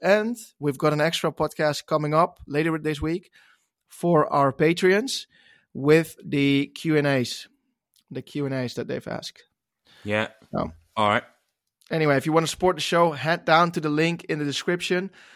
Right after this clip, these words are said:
Speaker 1: for just, uh, what is it, like, four and a half euros a month, which is a euro a week.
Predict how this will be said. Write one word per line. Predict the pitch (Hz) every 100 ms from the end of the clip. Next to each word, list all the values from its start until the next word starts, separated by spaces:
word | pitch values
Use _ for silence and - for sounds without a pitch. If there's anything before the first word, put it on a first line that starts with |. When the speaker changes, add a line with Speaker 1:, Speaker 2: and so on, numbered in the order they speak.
| - _
Speaker 1:
for | - 160 147 -
just, | 127 147 147 - -
uh, | 147 139 139 135 135 131 131
what | 131
is | 135 127
it, | 123
like, | 123 -
four | - 151
and | 143
a |
half | 135 139 139
euros | 143 147 147 143 131 - - _
a | -
month, | 131 156 233 254 -
which | 127 123
is | 127 120
a | 117
euro | 120 135 131
a | 123
week. | 131 175 -